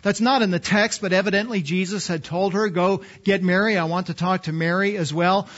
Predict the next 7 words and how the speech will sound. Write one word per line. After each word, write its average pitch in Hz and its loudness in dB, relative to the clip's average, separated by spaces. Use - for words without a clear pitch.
So 196 0
Mary 208 4
also 220 2
goes 208 2
towards 196 2
Jesus, 220 2
and, 190 2